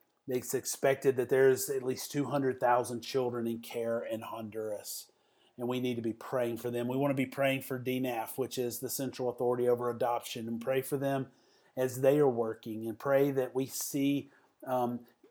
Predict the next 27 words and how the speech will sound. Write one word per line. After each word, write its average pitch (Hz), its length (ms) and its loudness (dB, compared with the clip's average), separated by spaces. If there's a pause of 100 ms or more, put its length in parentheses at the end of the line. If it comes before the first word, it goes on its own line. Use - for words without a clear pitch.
(160)
continued 156 680 0
work 139 500 2
toward 151 720 2
new 147 320 0
adoption 135 520 -2
laws 135 300 -2
and 131 100 -8
policies, 127 720 -4
and, 117 360 -6
and 120 100 -8
we're 123 160 -6
excited 127 460 -4
about 123 260 -6
some 127 160 -6
of 117 80 -4
that 120 220 -2
and 113 100 -10
pray 131 220 0
that 131 180 -6
we 123 140 -4
would 120 200 -2
see 127 280 -6
more 127 300 -6
and 120 120 -6
more 127 240 -2
of 110 140 -6
that. - 220 -8